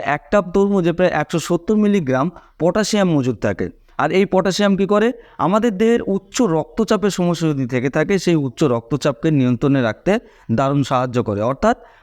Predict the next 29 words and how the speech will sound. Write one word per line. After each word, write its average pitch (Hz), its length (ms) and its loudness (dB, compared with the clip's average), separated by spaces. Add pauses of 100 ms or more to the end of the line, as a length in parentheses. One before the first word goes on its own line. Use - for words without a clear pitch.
(100)
ঘুরিয়ে 202 340 2
যদি 185 200 2
বলা 135 280 2
যায়, 170 180 2
আমাদের 151 440 2
হৃৎপিণ্ডের 208 540 2
স্বাস্থ্যকে 135 420 -2
মেনটেন 135 420 2
করতে 123 280 -4
কিন্তু 135 300 0 (320)
একটা 117 220 -2
গুরুত্বপূর্ণ 156 560 0 (120)
ভূমিকা 135 300 0
পালন 110 300 0
করে। 90 220 -4 (400)
তো 170 60 -2
আপনার 185 340 0
যদি 208 180 0 (100)
এরকম 190 320 2
কোনো 170 140 4
সমস্যা 127 360 -2
থেকে 156 220 0
থাকে, 185 200 0 (100)
অবশ্যই 147 480 0
আজকে 160 340 -2
থেকে 185 180 2
আপনার 165 160 0
খাদ্য 131 300 -4
তালিকায় 139 440 0